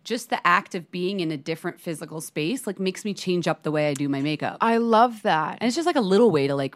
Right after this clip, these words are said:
Speaker 1: refresh your look. So it's still the same products, but, like, I end up putting them on slightly differently. I,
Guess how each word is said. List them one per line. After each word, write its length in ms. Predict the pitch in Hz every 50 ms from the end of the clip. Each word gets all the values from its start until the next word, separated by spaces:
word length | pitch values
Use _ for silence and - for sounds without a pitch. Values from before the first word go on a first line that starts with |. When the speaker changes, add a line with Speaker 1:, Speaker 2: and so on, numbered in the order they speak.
| - -
Speaker 1:
refresh 380 | 151 151 - - 156 147 - -
your 100 | 147 139
look. 140 | 135 -
So 100 | - 196 202
it's 160 | 202 202 -
still 160 | - 247 269 277
the 100 | 254 180
same 220 | - 196 170 156
products, 420 | - 165 156 160 185 240 277 -
but, 140 | - - 160
like, 120 | 165 170 165
I 40 | 156
end 160 | - 185 180
up 120 | 165 -
putting 200 | - 196 185 180
them 140 | 175 160 151
on 160 | 151 160 196
slightly 340 | 208 - 240 254 277 277 269
differently. 480 | 202 285 277 - 311 311 294 294 285 - _
I, 140 | 196 202 -